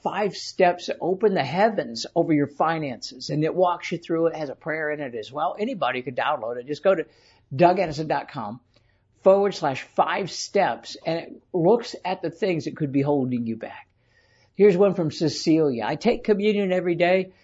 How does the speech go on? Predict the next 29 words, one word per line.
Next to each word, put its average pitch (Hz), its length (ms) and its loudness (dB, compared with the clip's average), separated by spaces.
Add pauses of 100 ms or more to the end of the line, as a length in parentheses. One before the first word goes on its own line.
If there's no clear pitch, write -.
(240)
Thank - 200 -6
you 123 80 -4
very 147 180 4
much. 180 260 0
So 185 160 6
do 185 140 6
I. 117 300 -2 (600)
"I 240 200 2
fast 220 540 -2
and 170 100 0
I 123 100 -2
pray 208 580 -2 (400)
to 151 80 -6
get 214 140 4
a 233 60 -2
breakthrough 165 600 0
in 160 140 0
my 135 140 2
business, 151 760 -2
but 160 260 0 (300)
I 156 100 -8
still 214 280 2
feel 208 260 2
stagnant 147 640 -6
and 156 220 -4
desperate 190 500 0
for 131 100 -12
financial 156 420 -6
breakthrough. 135 460 -10